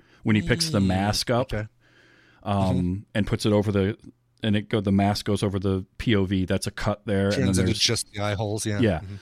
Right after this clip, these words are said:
Speaker 1: That was a, that was a technical limitation. They, the, the film, uh, the actual magazine for film only allowed them about four minutes of continuous filming.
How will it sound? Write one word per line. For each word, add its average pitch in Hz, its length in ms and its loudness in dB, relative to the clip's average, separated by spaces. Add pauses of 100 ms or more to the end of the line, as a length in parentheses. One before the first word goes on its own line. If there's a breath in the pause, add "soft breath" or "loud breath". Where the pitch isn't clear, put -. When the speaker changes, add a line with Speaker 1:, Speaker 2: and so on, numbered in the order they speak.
(360 loud breath)
Speaker 1:
That 156 280 4
was 170 160 4
a, 117 320 4
that 123 120 4
was 131 100 2
a 127 40 2
technical 127 500 0
limitation. 95 720 0
They, 101 260 0 (220)
the, 101 320 2
the 98 140 -2
film, 143 600 2 (300)
uh, 98 320 0
the 107 140 2
actual 123 240 0
magazine 107 500 2
for 98 120 -6
film 87 520 -2 (360 soft breath)
only 110 240 2
allowed 101 320 2
them 95 160 0
about 87 280 -6
four 117 460 -2
minutes 104 380 -2
of 87 120 -10
continuous 92 560 -2
filming. 82 440 -4